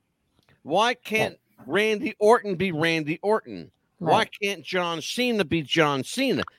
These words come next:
Speaker 1: They don't have to have nicknames.
Speaker 2: No.
Speaker 1: You know?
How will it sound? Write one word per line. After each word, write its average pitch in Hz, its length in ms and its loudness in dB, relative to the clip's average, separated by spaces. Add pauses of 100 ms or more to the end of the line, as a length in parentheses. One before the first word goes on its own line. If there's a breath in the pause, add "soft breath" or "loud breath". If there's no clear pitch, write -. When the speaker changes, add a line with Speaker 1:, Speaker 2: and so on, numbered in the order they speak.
(100)
Speaker 1:
They 254 160 8
don't 277 240 2
have 247 340 2
to 196 80 0
have 190 340 4
nicknames. 135 840 -2
Speaker 2:
No. 240 440 2 (680)
Speaker 1:
You 151 160 0
know? 185 400 2